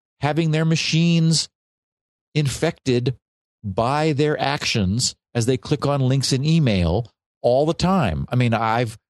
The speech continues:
I've, on several occasions, I've had to spend a long weekend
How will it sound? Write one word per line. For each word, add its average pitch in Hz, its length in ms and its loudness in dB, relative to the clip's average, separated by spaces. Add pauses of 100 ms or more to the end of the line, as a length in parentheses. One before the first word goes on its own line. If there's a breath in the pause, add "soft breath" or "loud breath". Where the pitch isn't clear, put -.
(140)
I've, 117 380 -2 (920)
on 120 180 0
several 180 480 0
occasions, 120 720 0 (260)
I've 123 200 -2
had 135 240 0
to 135 80 -2
spend 143 400 -2
a 123 80 0
long 127 400 2
weekend 117 720 0